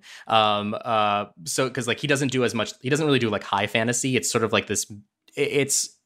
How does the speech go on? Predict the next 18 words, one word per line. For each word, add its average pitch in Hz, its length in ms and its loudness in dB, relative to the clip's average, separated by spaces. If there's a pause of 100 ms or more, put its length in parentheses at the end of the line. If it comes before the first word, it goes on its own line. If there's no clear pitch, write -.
you 139 100 2
know, 113 120 6
it's - 120 -2
its 156 100 -2
own 151 140 4
stuff - 460 -2 (320)
that 113 140 2
is, 104 240 0
like, 98 280 -6 (180)
some 202 180 2
of 190 80 0
it's 190 100 -2
sci-fi, 131 680 2
some 139 280 -4
of 127 80 -6
it 131 120 -8
is, 135 260 -4
like, 113 180 -6